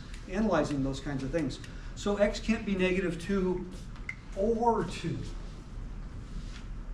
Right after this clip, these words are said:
Just because I eliminated it from the answer doesn't mean it, you know, it's, it's fair game. So we're gonna look at a little bit of this, again, right after the break. Some of these things I'm gonna come back to.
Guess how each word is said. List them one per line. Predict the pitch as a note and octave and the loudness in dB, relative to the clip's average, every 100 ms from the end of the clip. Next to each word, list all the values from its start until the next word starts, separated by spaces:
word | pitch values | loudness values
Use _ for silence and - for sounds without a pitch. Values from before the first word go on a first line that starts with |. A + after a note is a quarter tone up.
| - | -8
Just | - F#3 A3+ - | 2 4 6 4
because | C#4+ C#4+ C4+ | 4 4 8
I | B3+ | 8
eliminated | A#3 A3+ B3+ B3 A#3 A#3 | 6 6 4 4 2 2
it | G3+ | 2
from | G3 F#3 | 2 2
the | D#3+ F#3+ | 2 2
answer | C4 E3+ E3 | 0 0 2
doesn't | E3 E3+ - D3+ | 2 2 -2 0
mean | F3 F3 | 2 2
it, | E3 - - | 2 0 -4
you | D3+ | -2
know, | D3 C#3 | 0 0
it's, | D#3 - - - | -2 -2 -6 -4
it's | C3+ | -4
fair | - F3+ E3 | -2 2 2
game. | C3+ F#3+ A3 - - - - - | 4 2 2 0 -4 -8 -8 -6
So | - | 0
we're | G3 A3 | 4 6
gonna | C4 C#4 | 6 4
look | A3 A3 | 4 6
at | |
a | G3 | 6
little | F#3 | 6
bit | F3+ F#3 | 6 6
of | |
this, | E3+ E3 - - - - - - - | 4 0 -4 -6 -10 -10 -8 -8 -6
again, | C3+ D3+ A2+ - - - | 0 2 0 -4 -8 -2
right | D3+ F3+ | 6 8
after | E3+ F#3+ F#3 | 10 8 6
the | D#3+ | 2
break. | E3 E3 - | 6 4 4
Some | F3+ | 4
of | F3 | 4
these | E3 D#3+ | 4 2
things | E3 D3+ | 0 0
I'm | D#3 | -2
gonna | D3 | -2
come | C#3 C#3+ | -2 0
back | C#3+ C#3 | 2 0
to. | C3+ | -2